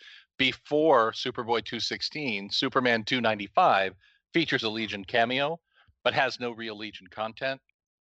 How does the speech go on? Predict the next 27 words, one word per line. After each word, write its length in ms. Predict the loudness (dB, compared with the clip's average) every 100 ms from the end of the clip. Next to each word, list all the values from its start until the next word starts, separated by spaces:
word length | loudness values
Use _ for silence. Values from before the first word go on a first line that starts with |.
| _ _ _ -4
We're 160 | -2
going 220 | 0 0
to 80 | -2
treat 260 | -6 -8 -6
the 80 | -4
Karate 400 | 2 4 2 0
Kid 200 | -4 -4
issues 320 | -8 -10 -6
that 100 | 0
have 240 | 2 2
the 80 | -2
Legion 420 | -10 -10 -12 -14 -2
as 400 | 2 2 0 -6
important 480 | -10 -6 -4 -4 -8
for 160 | -12 -8
this, 240 | -6 -6 -8
for 120 | -6
these 200 | -2 -4
purposes, 480 | 0 -2 -2 -8 -6
things 240 | -6 -4 -6
that 120 | -8
we 100 | -2
definitely, 420 | 0 0 -2 -4
absolutely 500 | -2 -2 -4 -8 -6
want 160 | -6 -4
to 20 |
review. 380 | -4 -4 -4